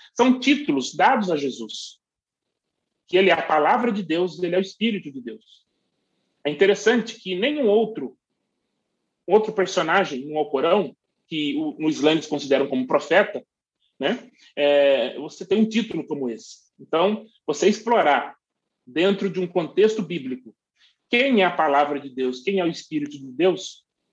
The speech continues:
é um, é um, é algo interessante para trabalhar com os nossos irmãos,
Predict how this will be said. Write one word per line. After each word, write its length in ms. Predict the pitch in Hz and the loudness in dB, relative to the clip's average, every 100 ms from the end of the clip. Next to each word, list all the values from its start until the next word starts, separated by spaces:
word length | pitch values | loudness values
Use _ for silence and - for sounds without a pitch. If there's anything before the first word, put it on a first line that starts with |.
| _ _ _ _ | _ _ _ _
é 60 | 156 | 0
um, 280 | 165 156 156 | 0 -4 -6
é 140 | 135 | -2
um, 120 | 156 - | -2 0
é 60 | |
algo 260 | 147 147 160 | 2 2 0
interessante 760 | 151 160 147 - 151 - - _ _ _ - _ _ | -2 -4 -2 -2 -2 -4 -14 _ _ _ -20 _ _
para 440 | 151 151 147 131 - | 2 4 4 2 -2
trabalhar 640 | 170 170 147 139 170 - _ _ _ _ _ _ _ | -2 0 2 2 0 -4 _ _ _ _ _ _ _
com 220 | 185 214 | 0 2
os 120 | 208 | 0
nossos 320 | - 175 156 147 | -2 -6 -6 -8
irmãos, 640 | 139 143 214 226 - - | -2 0 0 -2 -12 -18